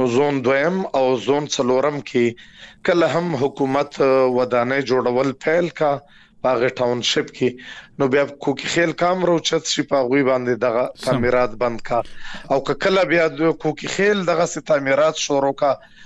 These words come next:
Speaker 1: بیا دا لوی میدان آبادی، نو بیا د پېښور پولیس راشي، په دوی باندې دا هر څه بند کا.
Speaker 2: لکه ستاسو
Speaker 1: خو
Speaker 2: خبره
Speaker 1: دا
Speaker 2: مس-،
Speaker 1: اندازه و-
Speaker 2: مطلب دا دی چې دغه
Speaker 1: ها.
Speaker 2: ځمکه لنجمنه ده.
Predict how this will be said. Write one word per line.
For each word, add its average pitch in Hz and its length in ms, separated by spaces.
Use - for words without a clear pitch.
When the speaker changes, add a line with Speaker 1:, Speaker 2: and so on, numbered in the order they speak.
Speaker 1:
بیا 139 140
دا 139 180
لوی 165 240
میدان 147 520
آبادی، 135 520
نو 160 120
بیا 151 180
د 143 60
پېښور 147 480
پولیس 160 380
راشي، 135 320
په - 60
دوی 170 220
باندې 139 260
دا 135 220
هر 139 80
څه - 160
بند 123 300
کا. 127 180
Speaker 2:
لکه 123 200
ستاسو 180 360
Speaker 1:
خو 165 60
Speaker 2:
خبره 180 100
Speaker 1:
دا 214 240
Speaker 2:
مس-، - 20
Speaker 1:
اندازه 175 360
و- 208 180
Speaker 2:
مطلب 190 300
دا 196 120
دی 185 60
چې 170 140
دغه 160 240
Speaker 1:
ها. - 20
Speaker 2:
ځمکه 135 280
لنجمنه 139 500
ده. 90 120